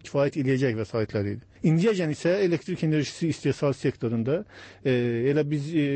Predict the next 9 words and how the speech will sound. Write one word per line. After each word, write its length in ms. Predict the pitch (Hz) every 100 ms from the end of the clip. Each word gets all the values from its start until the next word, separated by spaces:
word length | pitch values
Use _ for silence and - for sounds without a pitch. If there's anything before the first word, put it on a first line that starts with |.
| 135
hökumətin 400 | 139 156 156 170 156
rəsmi 240 | - 175
adamlarının 420 | 139 131 127 135
açıqlamasına 560 | 120 - 127 127 143 123 120
baxsaq, 400 | - 165 185 - - - - - _ - 196
son 180 | 202 175
illərdə 320 | 165 165 175
nəinki 480 | 170 185 226 - 165
elektrik, 380 | 156 - -